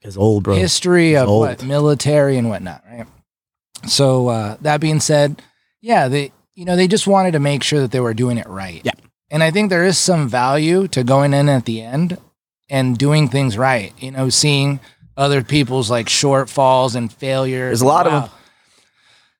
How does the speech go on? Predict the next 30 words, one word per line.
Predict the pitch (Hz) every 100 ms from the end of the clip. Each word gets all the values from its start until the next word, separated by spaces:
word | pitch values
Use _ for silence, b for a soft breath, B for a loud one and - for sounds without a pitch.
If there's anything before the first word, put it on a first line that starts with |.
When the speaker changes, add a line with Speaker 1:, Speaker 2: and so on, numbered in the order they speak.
| -
Speaker 2:
Yeah, | 151 170
exactly. | 147 208 202 131 117
You |
know, | 131 151 160
um, | 143 123 117 -
and, | 170 175 180
and | 180
just | 180 175 -
all | 185
kinds | 185 196 180
of | 185
other | 170
problems | - 151 156 170 139
and | 127 -
battles | 151 156 151
that | 139
people | 143 143 143
got | 143
into | 139 143 147
in | 143
other | 139 123
cities, | - 151 143 139 117
lawsuits | 123 135 135 - 143 135
and | 127
things | 139 127
like | 127
that. | 151
And | 143
I |
think | 139 165 -